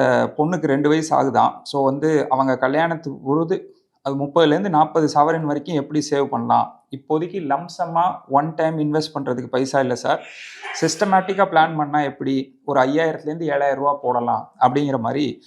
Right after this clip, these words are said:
கேட்டிருக்காப்படி. So, ஃபர்ஸ்ட்லி அவருடைய சேலரி, அவங்க ஒய்ஃபுடைய இன்கம்மு, அப்புறம் பைக் லோன் இ எம் ஐ, வீட்டு வாடகை, எல்லாத்தையும் ரொம்ப தெளிவா ஸ்ப்ளிட் பண்ணி அழகா கேட்டிருக்காரு. So, இதுவே வந்து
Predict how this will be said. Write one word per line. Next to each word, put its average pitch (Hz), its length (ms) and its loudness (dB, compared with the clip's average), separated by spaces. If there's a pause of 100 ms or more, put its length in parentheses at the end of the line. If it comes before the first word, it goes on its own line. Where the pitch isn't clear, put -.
(300)
கேட்டிருக்காப்படி. 139 800 -2
So, 143 480 2 (400)
ஃபர்ஸ்ட்லி 240 600 -2 (340)
அவருடைய 170 480 2 (140)
சேலரி, 170 800 2
அவங்க 147 320 2
ஒய்ஃபுடைய 170 420 -4
இன்கம்மு, 139 760 -2 (300)
அப்புறம் 147 340 2
பைக் 170 320 4
லோன் 165 200 2
இ 143 140 -2
எம் 147 200 0
ஐ, 135 420 -4 (240)
வீட்டு 180 380 -2
வாடகை, 143 480 4 (240)
எல்லாத்தையும் 185 460 0
ரொம்ப 175 380 -4
தெளிவா 190 440 -2
ஸ்ப்ளிட் 170 460 -6
பண்ணி 160 440 -4
அழகா 160 380 2
கேட்டிருக்காரு. 113 640 -6
So, - 300 -4
இதுவே 214 420 2
வந்து 185 720 0